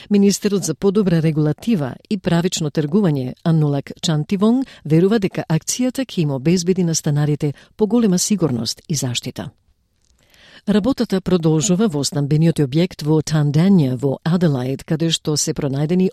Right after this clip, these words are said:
останки на предците. Минатата година беа пронајдени коските на дваесет и девет лица,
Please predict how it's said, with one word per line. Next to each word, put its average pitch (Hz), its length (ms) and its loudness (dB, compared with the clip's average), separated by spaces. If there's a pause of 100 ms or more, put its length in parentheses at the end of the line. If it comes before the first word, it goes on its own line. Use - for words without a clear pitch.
останки 196 580 0
на 170 160 0
предците. 127 760 -4 (560)
Минатата 147 480 0
година 151 360 2
беа 139 180 -2
пронајдени 156 680 0
коските 165 480 -4
на 131 140 -4
дваесет 156 480 -4
и 139 80 -6
девет 170 360 -2
лица, 151 360 -4